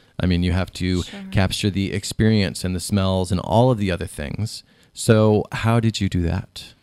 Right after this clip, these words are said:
Speaker 2: Hmm. Well, I really had just, sa-, as I, I use the word saturated early in our conversation, I just saturated my imagination for years and years.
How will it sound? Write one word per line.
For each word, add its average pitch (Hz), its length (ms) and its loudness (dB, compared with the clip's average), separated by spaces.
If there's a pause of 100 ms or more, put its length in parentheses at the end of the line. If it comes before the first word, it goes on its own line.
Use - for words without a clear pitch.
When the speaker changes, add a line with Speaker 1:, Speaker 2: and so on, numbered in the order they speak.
(360)
Speaker 2:
Hmm. 214 300 -4 (1300)
Well, 240 340 -6
I 214 240 -6 (180)
really 233 520 -10 (140)
had 175 280 -10 (220)
just, - 280 -8 (140)
sa-, - 280 -6
as - 260 -10
I, 170 160 -6
I - 60 -6
use 175 240 -2
the 165 100 -4
word 165 140 -2
saturated 156 680 -6
early 156 220 -6
in 156 80 -6
our 160 120 -6
conversation, 156 540 -8
I 156 80 -8
just 156 240 -10
saturated 156 580 -6
my 156 100 -6
imagination 151 680 -8
for 156 100 -8
years 147 300 -8
and 156 80 -8
years. 247 360 -4